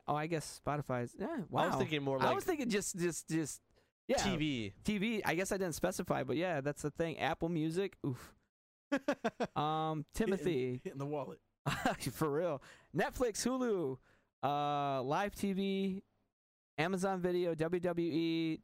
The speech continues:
Speaker 1: D C Universe, Spotify, and Xbox Game Pass.
Speaker 2: Look at everything.
Speaker 1: Yeah. That's, <laughs> and is there more? <laughs>
Speaker 3: Damn, that and that's pretty cool, though. That's two W W E streaming
Speaker 1: Yeah, that
Speaker 3: services.
Speaker 1: is, uh,
Speaker 3: I don't know many people who have
Speaker 1: ba-da,
Speaker 3: that, so that,
Speaker 1: ba-da,
Speaker 3: that's pretty
Speaker 1: ba-da.
Speaker 3: badass.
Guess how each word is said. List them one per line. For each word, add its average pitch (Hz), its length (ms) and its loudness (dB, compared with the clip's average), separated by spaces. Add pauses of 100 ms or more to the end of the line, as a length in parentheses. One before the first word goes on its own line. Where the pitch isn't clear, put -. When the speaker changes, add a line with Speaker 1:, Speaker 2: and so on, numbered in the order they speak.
Speaker 1:
D 175 200 0
C - 160 -2
Universe, 165 600 0
Spotify, 160 500 0
and - 80 -4
Xbox - 480 -4
Game 135 180 -4
Pass. 123 440 -8 (200)
Speaker 2:
Look - 80 -12
at - 60 -10
everything. 120 440 0 (280)
Speaker 1:
Yeah. 139 220 4
That's, 190 440 2
<laughs> - 60 -4
and 190 200 0
is 143 180 2
there 147 120 2
more? 156 300 0 (140)
<laughs> - 120 4
Speaker 3:
Damn, 240 220 2
that 233 160 2 (300)
and 185 100 2
that's 294 160 0
pretty 381 180 2
cool, 339 220 0
though. 220 160 2
That's 214 320 0
two 247 240 0
W 220 280 0
W 214 320 0
E 269 100 -4
streaming 147 380 -2
Speaker 1:
Yeah, 151 100 0
that 143 200 2
Speaker 3:
services. 143 260 0
Speaker 1:
is, - 20 -2 (140)
uh, 143 40 2
Speaker 3:
I - 20 2
don't 208 120 0
know 202 120 0
many 196 160 0
people 190 240 0
who 151 60 6
have 131 140 2
Speaker 1:
ba-da, 139 160 2
Speaker 3:
that, 147 160 0
so - 20 -
that, 151 100 2
Speaker 1:
ba-da, 151 200 2
Speaker 3:
that's 143 120 0
pretty 147 160 0
Speaker 1:
ba-da. 135 180 2
Speaker 3:
badass. 143 280 -2